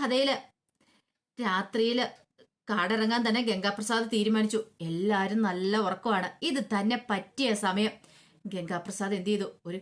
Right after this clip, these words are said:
കവർ എടുത്തു. കവറിനകത്തേക്ക് അവിടെ ഇരുന്ന ക്രിസ്മസ് അപ്പൂപ്പന്റെ ഡ്രസ്സും കാര്യങ്ങളൊക്കെ എടുത്തു വെക്കുവാണ്.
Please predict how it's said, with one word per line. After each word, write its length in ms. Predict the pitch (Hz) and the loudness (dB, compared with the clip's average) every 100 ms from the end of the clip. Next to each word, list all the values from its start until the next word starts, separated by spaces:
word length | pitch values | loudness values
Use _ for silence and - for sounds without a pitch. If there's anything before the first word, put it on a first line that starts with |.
| 202 | -4
കവർ 220 | 175 185 | -2 -2
എടുത്തു. 200 | 196 202 | -2 -6
കവറിനകത്തേക്ക് 880 | - 262 247 247 226 208 220 214 - | -8 -4 -2 0 0 0 0 -2 -4
അവിടെ 200 | 180 180 | -6 -6
ഇരുന്ന 200 | 190 190 | -4 -4
ക്രിസ്മസ് 480 | 208 180 196 196 214 | -4 -8 -8 -6 -6
അപ്പൂപ്പന്റെ 460 | 190 202 208 214 | -4 -4 0 0
ഡ്രസ്സും 340 | 202 175 180 208 | 0 -4 -4 -4
കാര്യങ്ങളൊക്കെ 480 | 208 190 208 208 220 | -2 -2 -2 -2 -2
എടുത്തു 220 | 185 226 | -2 -2
വെക്കുവാണ്. 360 | 202 214 190 | -2 -2 -4